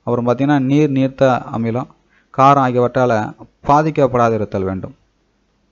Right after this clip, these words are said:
எல்லா டிடர்ஜென்ட் மற்றும் சோப்புகள் பார்த்தீங்கன்னா, காரத்தன்மை உடையது. இயற்கை சாயங்கள் அப்படின்னு பார்த்தீங்கன்னா, பழங்காலம் முதலே வழக்கத்திலிருந்து வந்தன. இவை தாவரங்களிலிருந்து பெறப்பட்டவை.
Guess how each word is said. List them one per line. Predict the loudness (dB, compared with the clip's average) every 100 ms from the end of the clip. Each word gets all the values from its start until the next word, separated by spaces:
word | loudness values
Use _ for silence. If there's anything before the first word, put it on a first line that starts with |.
| _ _ _
எல்லா | 4 4
டிடர்ஜென்ட் | 6 4 2 2
மற்றும் | 2 2 2
சோப்புகள் | 2 2 0
பார்த்தீங்கன்னா, | 2 0 0 0
காரத்தன்மை | 2 2 0 -4 -6 -8 -10 -14
உடையது. | -10 -8 -8 -14 -20 -20 -20 _ _ _ _ _ _ _ _ _ _ _ _ _ _ _ _ -6
இயற்கை | -2 0 4 4 4
சாயங்கள் | 2 4 4 4 2 2
அப்படின்னு | 2 2 0
பார்த்தீங்கன்னா, | 0 0
பழங்காலம் | 2 4 4 4 4 4
முதலே | 2 4
வழக்கத்திலிருந்து | 4 4 2 0 -2 -2 0 0 -2
வந்தன. | -6 -6
இவை | -2 0 2 0 0
தாவரங்களிலிருந்து | 4 6 6 4 2 0
பெறப்பட்டவை. | 0 0 0 -4 -6 -8